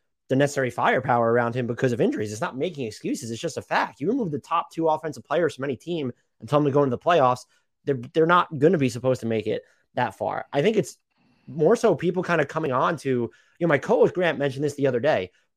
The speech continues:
is that we're, anyone who didn't have him here, or at least in the discussion,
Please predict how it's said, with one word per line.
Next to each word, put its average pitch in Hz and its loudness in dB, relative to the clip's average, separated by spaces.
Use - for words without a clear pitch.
is 156 0
that 156 2
we're, 214 4
anyone 247 2
who 175 0
didn't 170 -2
have 139 -6
him 175 -4
here, 180 -6
or 143 0
at 139 -2
least 151 -2
in 165 -4
the 151 0
discussion, 123 -4